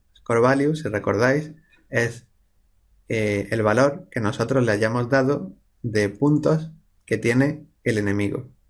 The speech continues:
Habrá enemigos que le pondremos que tengan diez puntos, otros que tengan veinte, otros que den cincuenta, etcétera.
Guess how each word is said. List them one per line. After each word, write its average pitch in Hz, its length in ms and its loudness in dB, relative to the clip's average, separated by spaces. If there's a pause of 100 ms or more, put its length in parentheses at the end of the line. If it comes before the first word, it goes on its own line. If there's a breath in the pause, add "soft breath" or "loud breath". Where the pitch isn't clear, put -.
(380)
Habrá 101 200 -4
enemigos 127 480 0
que - 100 -4
le 110 80 -2
pondremos 110 520 -2
que 117 120 -8
tengan 113 320 -2
diez 117 160 -2
puntos, 156 540 0
otros 110 220 -4
que 110 100 -14
tengan 110 400 -4
veinte, 156 420 2
otros 117 340 -4
que - 80 -8
den 110 180 -4
cincuenta, 151 680 0
etcétera. - 500 -10